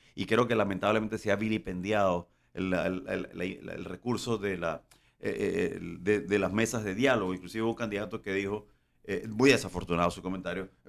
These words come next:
"Yo no, la, na-, cero mesa de diálogo, aquí ya yo, la decisión está tomada con respecto a X y Y y Z programa". Me pareció nefasto eso. Eh, eh, eh, pero más allá de eso, yo sí creo que, eh, más allá de que las mesas de diálogo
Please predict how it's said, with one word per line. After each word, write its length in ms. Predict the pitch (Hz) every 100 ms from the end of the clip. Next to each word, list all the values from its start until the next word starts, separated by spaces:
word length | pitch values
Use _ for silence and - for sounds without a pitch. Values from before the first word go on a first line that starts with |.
| 113 113
"Yo 100 | 123
no, 180 | 143 - 117 123
la, 140 | 117
na-, 340 | 120 113 139 -
cero 220 | 180 175
mesa 240 | 160 160
de 80 | 127
diálogo, 320 | 123 120 104
aquí 140 | 110 139
ya 120 | 151
yo, 240 | 147 135 113
la 140 | 117
decisión 340 | 110 98 135
está 200 | 123 123
tomada 300 | - 123 127
con 100 | 101
respecto 360 | 87 110 95 98
a 40 |
X 220 | 110 117 98
y 60 |
Y 180 | 90 101
y 160 | 104 95
Z 400 | 113 101 104 - _
programa". 420 | 110 104 117 101
Me 120 | 92 90
pareció 280 | 92 113
nefasto 520 | 123 117 139 - 98 92
eso. 280 | 85 117 - _ _
Eh, 180 | 123 107 - - - - -
eh, 280 | 120 110 -
eh, 100 | 107 101
pero 140 | 98
más 160 | 127 151
allá 240 | 151 135
de 100 | 120
eso, 180 | 127 143
yo 200 | 101 107
sí 140 | -
creo 420 | - 113 120 123 _ _ _ -
que, 380 | 120 110 107 -
eh, 180 | 95 104 -
más 160 | 135 151
allá 160 | 139
de 80 | 139
que 80 | 117
las 100 | 104
mesas 220 | 107 127
de 60 | 92
diálogo 440 | 107 107 120